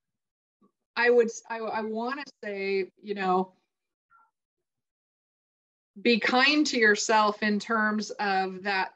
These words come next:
allowing yourself to have that fear, because it is a legitimate fear and it does make sense. And, um, and I don't know those, these people, but I can almost guarantee that,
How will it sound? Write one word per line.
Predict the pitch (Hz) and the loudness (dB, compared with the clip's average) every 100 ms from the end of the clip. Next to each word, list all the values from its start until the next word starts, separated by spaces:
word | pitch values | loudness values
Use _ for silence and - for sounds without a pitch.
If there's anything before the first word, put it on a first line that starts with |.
| - | -6
allowing | 208 208 202 254 233 | -2 -2 -2 -2 -2
yourself | 202 196 - 190 185 | -4 -6 -6 -8 -8
to | 190 | -12
have | - 190 196 208 | -4 -4 -2 -2
that | 226 233 | -4 -4
fear, | - 254 262 240 | -10 -8 -6 -8
because | 208 220 208 | -10 -6 -4
it | 208 | -2
is | 214 233 | -2 -2
a | 220 | -2
legitimate | 196 185 185 175 170 170 | -4 -4 -4 -6 -8 -16
fear | _ 185 - - - _ _ _ - | _ -8 -6 -6 -8 _ _ _ -6
and | 196 196 | 0 0
it | 190 | 0
does | 202 226 233 | 2 2 2
make | 214 196 196 196 196 | 2 0 2 2 0
sense. | - - 196 185 208 - - - _ _ _ _ _ _ - | -12 -6 -4 -4 -8 -14 -16 -18 _ _ _ _ _ _ 0
And, | 202 196 190 190 190 - | 2 2 2 2 0 -2
um, | 208 196 190 175 180 _ _ _ _ _ - | -2 -2 -4 -8 -16 _ _ _ _ _ -4
and | 214 208 | 0 2
I | 208 | 4
don't | 214 196 190 | 2 0 0
know | 190 190 202 | 0 2 2
those, | 208 214 - _ - 190 | 0 -4 -8 _ -18 -4
these | 214 208 - | 0 0 -2
people, | 247 233 247 247 226 | -2 0 4 2 2
but | 214 | -2
I | 208 202 | 2 0
can | 202 - 208 - _ | 0 -6 -8 -8 _
almost | - 226 254 262 240 214 214 - 202 | -2 2 4 2 0 0 -2 -6 -8
guarantee | 202 202 208 202 196 - 196 208 240 277 277 - - _ _ _ - _ _ | -4 -2 0 -2 -4 -6 -4 -2 -4 -8 -16 -20 -20 _ _ _ -20 _ _
that, | 190 202 196 190 - | -6 -4 -2 -4 -6